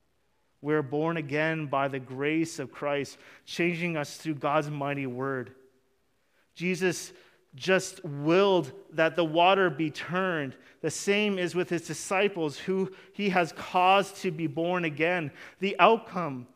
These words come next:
is a transformation from being spiritually dead and non-responsive to God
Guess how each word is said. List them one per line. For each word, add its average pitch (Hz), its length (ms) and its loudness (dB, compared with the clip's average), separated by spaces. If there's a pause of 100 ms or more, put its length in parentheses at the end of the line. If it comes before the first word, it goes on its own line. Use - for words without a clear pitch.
is 202 200 -2
a 196 100 4
transformation 202 1120 -2
from 180 200 -6
being 180 300 -4
spiritually 226 760 -6
dead 180 560 0 (1700)
and 170 220 -6
non-responsive 208 920 0
to 170 80 -4
God 151 500 -2